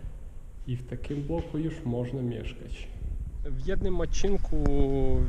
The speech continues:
widziałem, że Polacy piszą, że dlaczego nie ma zieleni na przykład u nas. E, zgadzam się, że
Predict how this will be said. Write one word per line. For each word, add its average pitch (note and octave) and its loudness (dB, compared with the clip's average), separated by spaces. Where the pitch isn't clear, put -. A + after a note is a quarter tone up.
widziałem, C#3+ 4
że B2 0
Polacy C3 -2
piszą, C3+ -6
że B2+ -4
dlaczego - 4
nie C3+ 6
ma C#3 6
zieleni B2+ 6
na G#2 4
przykład - 4
u A#2 4
nas. G2+ 6
E, C3 4
zgadzam G3 4
się, D#3+ 8
że C#3 6